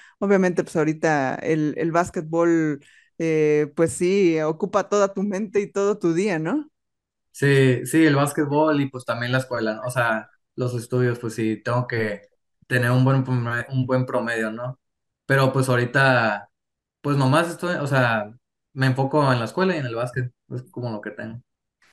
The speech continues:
Speaker 1: ¿Y sí es cierto eso de que te piden un buen promedio en la escuela y si no, no te dejan jugar? ¿O cómo es en la vida real?
Speaker 2: Sí, sí, es, sí es verdad. O sea, te piden un promedio de que pases, ¿no? De que pases las materias.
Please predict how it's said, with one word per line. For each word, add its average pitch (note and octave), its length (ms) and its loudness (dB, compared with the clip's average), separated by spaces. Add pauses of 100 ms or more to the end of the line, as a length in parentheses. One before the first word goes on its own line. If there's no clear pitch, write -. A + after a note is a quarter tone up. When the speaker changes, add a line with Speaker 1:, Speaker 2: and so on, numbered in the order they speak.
(120)
Speaker 1:
¿Y A#3 380 2
sí D#4 120 0
es D#4+ 80 0
cierto E4 340 0
eso D4+ 240 0
de F3+ 420 4
que F#3+ 120 2
te G3 140 -2
piden A#3+ 380 0
un A#3+ 180 0
buen A3 160 -2
promedio A3 500 -2
en A3 80 -6
la D#3+ 60 -6
escuela F#3+ 500 -2
y F3+ 80 -4
si F3 160 -12
no, F3+ 120 -8
no G3 160 -4
te F#3+ 100 -4
dejan F3+ 240 -2
jugar? D#3+ 380 0
¿O F3 300 4
cómo G3+ 240 0
es G3 160 2
en F3 160 0
la D#3 100 0
vida E3+ 240 4
real? E3 340 2 (580)
Speaker 2:
Sí, C#3+ 520 4
sí, C#3+ 200 0
es, C3+ 200 0
sí D3+ 100 -2
es C#3+ 100 2
verdad. C3 360 4
O B2+ 40 2
sea, C3+ 140 -4
te C#3+ 100 0
piden F3 260 2
un G3 120 0
promedio G3+ 480 2
de D3+ 140 -4
que - 100 -8
pases, A#2+ 460 -2
¿no? C3 220 -6
De B2 120 -6
que A#2+ 100 -8
pases B2+ 260 0
las C3+ 120 0
materias. G#2+ 580 -4